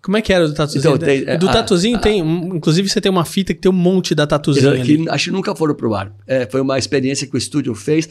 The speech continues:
Speaker 2: Tinha muito isso também. Eu falei que a gente, a criação mandava, às vezes a gente mandava pra criação. Onde, ó, tivemos uma ideia. Pensamos,
Speaker 1: Fazia.
Speaker 2: pensamos em você, tivemos,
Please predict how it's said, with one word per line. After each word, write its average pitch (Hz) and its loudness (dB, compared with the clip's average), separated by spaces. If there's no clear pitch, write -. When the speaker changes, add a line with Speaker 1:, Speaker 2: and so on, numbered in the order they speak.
Speaker 2:
Tinha 147 -2
muito 180 -2
isso 160 -2
também. 117 0
Eu - -8
falei 127 -2
que 120 -6
a - -2
gente, 127 -2
a 123 -2
criação 123 -2
mandava, 117 -2
às 110 -6
vezes 160 -2
a 156 -4
gente 151 -6
mandava 143 -4
pra 117 -8
criação. 104 -8
Onde, 120 -4
ó, 156 2
tivemos 156 -4
uma 160 -2
ideia. 143 0
Pensamos, 156 2
Speaker 1:
Fazia. 160 4
Speaker 2:
pensamos 220 2
em 185 0
você, 170 2
tivemos, 202 -2